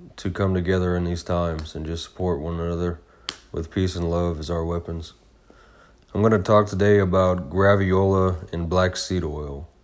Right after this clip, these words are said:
which are two very important herbs in natural medicine. But I wanna start out because I don't want any problems with any of the things that I talk about. I'm gonna start out by saying,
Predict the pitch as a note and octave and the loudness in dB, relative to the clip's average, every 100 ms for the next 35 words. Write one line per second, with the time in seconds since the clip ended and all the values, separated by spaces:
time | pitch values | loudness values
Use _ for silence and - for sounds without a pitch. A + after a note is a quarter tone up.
0 | _ F2+ - F2 E2 - G2+ G2 F2 F#2+ | _ -8 -2 -4 -4 -2 0 2 0 2
1 | G2 F#2 F2 D#2+ F#2+ F#2 E2 B1 E2 G2+ | 2 2 0 -2 0 0 -2 -4 2 2
2 | F#2 E2+ E2+ - E2+ E2+ E2+ - E2 E2+ | 2 0 -6 -8 -4 -2 -2 -4 -6 -4
3 | E2 C#2+ - - G2 - _ _ _ _ | -4 -8 -14 -16 -18 -20 _ _ _ _
4 | _ _ - - F2 F#2 F#2 F2+ - A#2+ | _ _ -20 -2 0 2 2 -2 4 8
5 | B2 G#2+ G2 F#2+ - F#2 F#2+ F#2 F#2 G2 | 10 10 8 6 0 -4 0 2 4 4
6 | G2+ G2+ G2 F#2+ G2 G#2 G#2 G#2 G2+ F#2 | 4 4 4 4 2 2 2 6 6 6
7 | F2+ F2 E2 E2 F2 F#2+ G2 F2+ G2 F#2+ | 2 0 -2 -2 0 2 2 2 -2 0
8 | F#2+ F2 G2 F#2+ F#2 D2+ C#2+ C2 - - | 0 2 2 2 0 -4 -6 -8 -16 -20
9 | - - _ - F#2 F#2 - - - - | -20 -20 _ -2 2 2 0 -8 -16 2
10 | G#2 G#2+ G#2+ F#2 F#2+ F2+ - G#2 G2 F2 | 6 8 6 6 2 2 0 2 2 2
11 | E2 E2+ | -2 -6